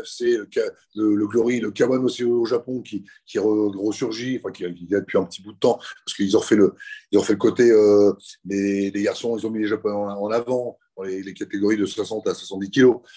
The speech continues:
J'espère y aller bientôt avec Coralie, parce qu'elle a fait son premier combat il y a pas longtemps. Donc j'espère, enfin, voilà, là on est encore au,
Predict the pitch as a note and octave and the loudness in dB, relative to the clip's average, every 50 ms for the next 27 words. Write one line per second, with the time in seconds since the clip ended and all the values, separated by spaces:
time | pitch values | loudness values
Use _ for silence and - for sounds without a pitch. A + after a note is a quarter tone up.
0 | - - _ G#2+ F#2 F2+ - - G2+ G2+ G#2 A2 G#2+ G#2+ G2+ G2 A2+ G2 - G#2 | -20 -20 _ -12 -12 -6 -2 0 2 4 4 4 4 2 2 2 0 0 0 0
1 | G2+ B2+ C3 G#2+ - G#2 F#2+ F2+ F#2+ F#2 - F#2+ E2+ G2 G2 F#2+ - G2 G2 G2 | 0 0 0 -2 -2 -4 -4 -4 -4 -8 -12 -12 -8 -8 -8 -8 -6 -2 -2 0
2 | F#2+ F2+ - F2 E2+ F2 E2+ - B2+ C#3+ C3 - - - - - A2+ G2+ - F2 | 0 0 -2 -4 -4 -4 -2 -2 -2 -2 -4 -8 -14 -16 -16 -16 -16 -14 -10 -10
3 | F2 F2+ F2+ - - G#2+ F#2+ - F#2+ F2+ D2+ D#2 D2+ - - D#2 E2+ F#2 G2 F#2 | -8 -8 -8 -8 -6 -6 -6 -6 -6 -8 -6 -8 -10 -8 -8 -8 -6 -4 -4 -2
4 | F2+ F2 E2+ - G2 F2+ F2 D#2+ - | -2 -2 0 2 2 4 2 2 -2